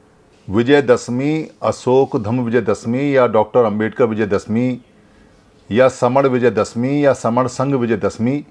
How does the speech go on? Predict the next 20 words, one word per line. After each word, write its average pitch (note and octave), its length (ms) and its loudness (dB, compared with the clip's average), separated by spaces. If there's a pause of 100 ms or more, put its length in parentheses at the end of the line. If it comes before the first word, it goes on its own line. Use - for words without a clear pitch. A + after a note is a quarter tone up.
(1500)
पहली C3+ 300 6
बार B2+ 240 6
हम A#2+ 180 -6
लोग A2+ 340 0 (1200)
बेशक C#3+ 460 0
Zoom C#3 240 -2
पर C3 140 2
हैं, G#2+ 260 -6 (840)
क्योंकि C3 280 0
सब C3+ 220 4
अपने C3+ 220 0
अपने C3+ 220 -2
घर A#2 140 0
में C3 120 0
होते A#2 260 0
हैं, C3 160 2
उल्लास A#2 440 4
में B2+ 80 0
होते A2 240 0
हैं, B2 320 -2